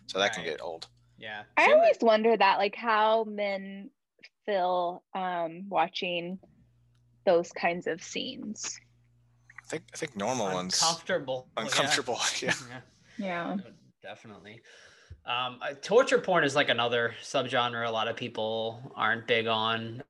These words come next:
Speaker 2: as well. I mean, I don't know. Like, they, they can be good at times, but at other times they, they're just there,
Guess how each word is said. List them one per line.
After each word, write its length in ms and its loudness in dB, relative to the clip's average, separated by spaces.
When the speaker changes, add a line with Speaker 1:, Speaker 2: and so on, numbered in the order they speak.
Speaker 2:
as 220 -6
well. 340 4
I 120 6
mean, 200 4
I 80 -2
don't 160 4
know. 220 0
Like, 220 2
they, 140 8
they 220 8
can 400 0
be 120 0
good 300 2
at 160 -2
times, 360 -2
but 240 -8
at 120 -8
other 220 -4
times 340 -2
they, 400 -8
they're 200 -2
just 220 -10
there, 460 -6